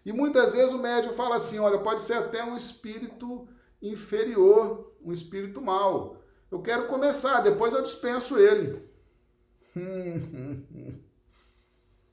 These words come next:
Vai acreditando, vai acreditando. Coisa mais difícil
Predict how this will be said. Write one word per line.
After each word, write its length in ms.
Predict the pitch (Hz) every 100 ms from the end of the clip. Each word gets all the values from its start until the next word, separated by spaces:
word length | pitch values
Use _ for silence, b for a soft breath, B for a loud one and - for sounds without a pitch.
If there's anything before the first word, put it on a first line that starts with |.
| _
Vai 360 | - 123 156 175
acreditando, 1300 | 160 - 165 160 156 - 147 160 170 139 110 92 - _ _ _ -
vai 380 | 113 131 175 175
acreditando. 800 | 160 165 165 135 - 147 156 B B B B B
Coisa 280 | 180 185 185
mais 300 | 185 220 214
difícil 1040 | 208 - - 151 233 - - 233 226 -